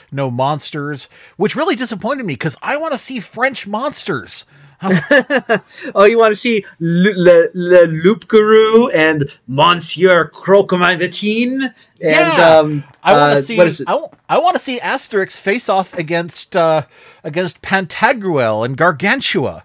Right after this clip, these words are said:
Speaker 2: <laughs> Um, yeah,
Speaker 1: And don't
Speaker 2: that
Speaker 1: forget
Speaker 2: is
Speaker 1: P-, don't forget Gargantua's wife, Gargamel.
Speaker 2: Yeah.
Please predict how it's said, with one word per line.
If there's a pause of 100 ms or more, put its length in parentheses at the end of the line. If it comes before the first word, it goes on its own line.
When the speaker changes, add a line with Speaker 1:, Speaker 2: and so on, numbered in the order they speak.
(460)
Speaker 2:
<laughs> (720)
Um, (300)
yeah,
Speaker 1:
And
don't
Speaker 2:
that
Speaker 1:
forget
Speaker 2:
is
Speaker 1:
P-, (380)
don't
forget
Gargantua's
wife, (180)
Gargamel. (520)
Speaker 2:
Yeah.